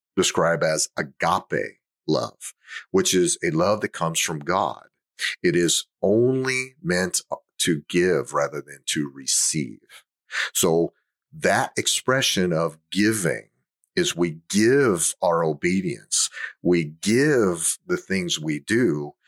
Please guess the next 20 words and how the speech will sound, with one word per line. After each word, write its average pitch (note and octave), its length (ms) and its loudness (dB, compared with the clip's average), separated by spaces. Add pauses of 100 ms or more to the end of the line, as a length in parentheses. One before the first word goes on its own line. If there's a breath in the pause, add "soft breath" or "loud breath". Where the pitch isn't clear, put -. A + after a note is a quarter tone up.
(400 soft breath)
to D#3 440 2
God, G2 540 0 (280)
to G2+ 200 2
the F2 200 2
expansion A2 1200 0
of E2 260 -2
the D2 80 -6
kingdom. G2+ 500 -4 (340)
So - 140 2
when G2 160 2
Christians D3+ 440 0
look A#2 360 0
toward F#2+ 600 0 (360)
acts - 580 -2
of F2+ 120 -2
holiness F#2 560 0
to D#2 120 -2
validate E2 680 0
their D#2+ 120 -2
faith F2 360 -2